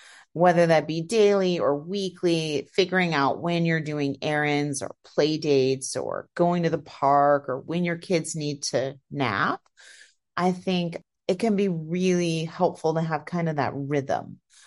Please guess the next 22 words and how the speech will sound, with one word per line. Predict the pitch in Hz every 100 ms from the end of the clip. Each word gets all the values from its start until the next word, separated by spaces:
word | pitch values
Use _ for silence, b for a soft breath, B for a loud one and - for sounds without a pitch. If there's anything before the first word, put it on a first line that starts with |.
| _ -
of, | 165
like, | 160 151 147 139 b b
we | - 180
go | 196 190
play | 190 196 175
in | 165
the | 170
morning, | 170 165 165 165 160 156 156
we | 117
go | 117 175 175
do | 170 185 185 185
something, | 180 165 156 160 160 151 143 139 139
we | 135
have | 160 190 170
lunch, | 170 160 151 151 160 156
and | 160
then | 160
we | 156 139
rest | 143 123 - - - -
in | 143
the | 139
afternoon, | - - - 85 85